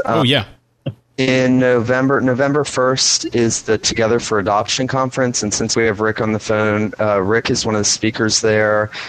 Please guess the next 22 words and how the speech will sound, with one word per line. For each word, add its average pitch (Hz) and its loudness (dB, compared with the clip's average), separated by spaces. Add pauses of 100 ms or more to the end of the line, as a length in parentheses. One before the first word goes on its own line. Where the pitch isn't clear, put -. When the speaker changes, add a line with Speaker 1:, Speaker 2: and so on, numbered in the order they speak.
(120)
Speaker 2:
Russell 117 0
Moore, 113 0
I 107 2
guess 107 -2
he's - -4
at - -8
Southern 104 0
Baptist. 104 0
Carl 107 2
Robbins, 110 0
who 107 -4
is 101 -2
the 95 -8
pastor 107 -2
of 98 0 (380)
Woodruff 127 0
Road 123 2
Presbyterian 131 0
in 117 -4
Greenville, 123 2
and, 104 0 (140)
um, 101 0